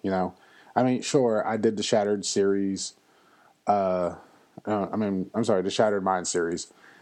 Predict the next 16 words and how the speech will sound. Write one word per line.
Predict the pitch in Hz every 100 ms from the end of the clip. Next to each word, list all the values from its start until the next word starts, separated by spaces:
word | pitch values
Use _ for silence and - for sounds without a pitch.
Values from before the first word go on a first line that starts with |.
| _ -
that, | 101 92 90 87 - - _ - -
um, | 90 87 87 87 87 _ _
yeah, | 123 135 87
I | 82
was | 110 107
in |
a | 104
dark | 101 95
place, | - 87 82
but | - 107
I | 104
still, | - - - 117 117 110 110 107 104 90 _ _ _ _ _ _ _ _ _ _ _ _
you | 113 113
know, | 101 95 95 90 - _ _ -
put | - 123
out | 104 98 92 82